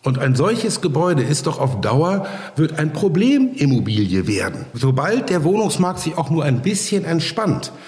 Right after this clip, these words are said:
werden sich da über kurz oder lang die, ne, die schwierigen Fälle darin sortieren. Und da kann ich nur an die Bestandshalter appellieren, dass sie sagen,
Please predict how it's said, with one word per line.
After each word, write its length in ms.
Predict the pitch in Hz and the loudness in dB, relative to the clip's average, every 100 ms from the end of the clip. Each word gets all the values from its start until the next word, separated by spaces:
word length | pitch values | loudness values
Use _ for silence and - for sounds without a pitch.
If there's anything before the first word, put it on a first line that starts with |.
| - - - | -18 -16 -4
werden 320 | 120 147 165 | 0 0 0
sich 220 | 147 131 | 0 0
da 280 | 135 170 - | 0 0 0
über 200 | 151 131 | 0 0
kurz 400 | 127 165 170 - | 0 0 0 -2
oder 180 | 135 101 | -2 0
lang 320 | 110 175 185 | 0 0 0
die, 300 | 156 165 156 - - | 2 2 0 -6 -4
ne, 260 | 196 208 - | -4 -4 -4
die 80 | 170 | -4
schwierigen 440 | - 156 151 165 147 | 0 2 2 2 0
Fälle 280 | 131 123 | 0 0
darin 240 | 131 123 123 | 0 0 0
sortieren. 380 | 131 127 - - - - - | 0 0 -4 -8 -14 -16 -10
Und 100 | - | -4
da 100 | 110 | -2
kann 200 | - 151 | -2 0
ich 160 | 156 131 | 2 4
nur 220 | 156 165 | 2 2
an 100 | 135 | 2
die 180 | 123 110 - - - | 0 -2 -6 -14 -10
Bestandshalter 760 | 90 - 180 240 - 107 98 87 | -6 -2 -2 -2 -2 -2 -2 -4
appellieren, 480 | 90 80 82 120 | -6 -6 -2 0
dass 160 | 151 131 | 2 0
sie 80 | 127 | 0
sagen, 200 | 135 | 0